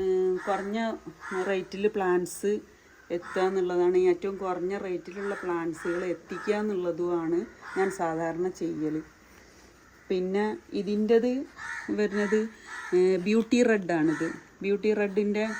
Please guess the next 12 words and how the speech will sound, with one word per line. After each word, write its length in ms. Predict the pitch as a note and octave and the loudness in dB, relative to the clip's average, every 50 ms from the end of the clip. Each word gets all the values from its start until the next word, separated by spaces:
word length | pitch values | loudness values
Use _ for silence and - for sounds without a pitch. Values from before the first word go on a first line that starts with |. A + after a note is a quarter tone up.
| - - G3 | -6 -2 0
നല്ല, 280 | G3 G3 G#3+ A3 A3+ A#3+ B3+ C4 C4 - - - - - - - - - F#3 | 2 2 2 2 2 2 0 0 -2 -6 -10 -14 -14 -18 -20 -8 -2 0 2
ഏഹ്, 600 | F#3 F#3+ F#3+ F#3 F#3 F#3 F#3 F#3 F3+ F3+ F3+ F3 - F3+ | 4 6 6 6 4 4 4 4 4 4 2 2 0 -2
എന്താ 160 | F#3 F3+ G3 G3+ | -2 -2 -2 -2
പറയുക, 680 | G3+ G3+ G3+ G3 G3 G3 G3 F#3+ - - - G3+ F#3 - - - - - - | -2 0 0 0 0 0 -2 -4 -6 -10 -12 -10 -8 -8 -10 -12 -14 -12 -8
ഉം, 480 | D#3+ E3+ F3 F3 E3+ E3+ E3+ E3 E3 E3 E3 - - - - F#3+ G3 G3+ | -4 -2 0 2 2 2 2 2 0 -2 -2 -6 -8 -8 -4 0 2 2
മെറൂൺ 360 | G#3 G#3+ G#3+ A3+ B3+ C#4+ D4+ D4+ C#4 | 2 4 4 6 8 8 8 8 8
കളർ 260 | C4 G#3+ G3 G3 F#3+ F#3+ F#3+ F3+ F3+ - - - - E3+ E3 | 6 2 0 0 0 -2 -2 -2 -2 -2 -4 -4 -4 -2 -2
ആണ് 160 | E3 E3+ E3+ E3 D#3+ | 0 0 0 0 -2
ഇത്. 100 | - E3 - | -2 -2 -2
കണ്ടോ, 240 | E4+ E4+ - E3+ E3 D#3+ - - - - - - - - - - F3 | 0 0 0 0 -2 -4 -8 -14 -20 -20 -20 -20 -20 -20 -12 -8 -4
ഇതൊക്കെ 320 | F3+ F#3 F#3+ F#3+ - G3+ G3+ G#3 G3+ G3 | -2 -2 -2 -2 -2 0 0 2 4 4
മെറൂൺ 340 | F#3+ F#3+ G3 G3+ G#3 A3+ | 4 4 4 2 2 2